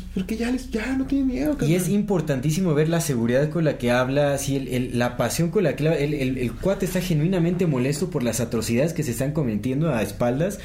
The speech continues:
Speaker 2: de toda la humanidad, güey. Es impresionante, güey.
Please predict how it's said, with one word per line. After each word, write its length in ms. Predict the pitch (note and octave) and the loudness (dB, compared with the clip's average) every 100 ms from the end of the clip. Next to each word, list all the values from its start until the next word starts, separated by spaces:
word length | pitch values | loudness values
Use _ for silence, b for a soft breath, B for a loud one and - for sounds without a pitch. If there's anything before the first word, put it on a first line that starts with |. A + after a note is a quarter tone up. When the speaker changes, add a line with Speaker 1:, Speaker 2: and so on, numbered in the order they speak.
| B - | B -4
Speaker 2:
de 120 | G#2+ | 0
toda 200 | C#3+ D#3 | 2 4
la 100 | D#3 | 4
humanidad, 440 | D3 D3 E3+ A3 | 2 2 0 0
güey. 140 | D3 - B - | -2 -4 B -4
Es 180 | D3+ D3+ | -2 0
impresionante, 760 | E3+ D#3+ D#3+ D#3 D3+ D#3+ D3+ | 0 0 -2 0 0 0 -2
güey. 120 | A2 | -4